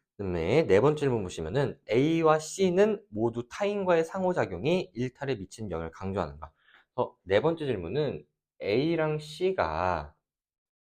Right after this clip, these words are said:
낙인이랑 차교 중 하나라고 본 건데, 자,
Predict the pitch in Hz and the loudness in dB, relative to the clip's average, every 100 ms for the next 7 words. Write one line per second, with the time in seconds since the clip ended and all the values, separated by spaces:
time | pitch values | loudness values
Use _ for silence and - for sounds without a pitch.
0 | _ _ _ _ _ _ - 85 90 117 | _ _ _ _ _ _ -12 -6 -6 -4
1 | 135 95 92 131 110 80 82 _ _ _ | -4 -4 -2 -2 -2 -6 -16 _ _ _
2 | _ _ _ _ - - 214 208 190 175 | _ _ _ _ -12 -6 -4 -2 -2 -4
3 | 208 208 180 - 107 98 82 90 135 - | -4 -2 -2 -2 -6 -4 -6 0 0 2
4 | - - - - 131 | -2 -6 -18 -6 -4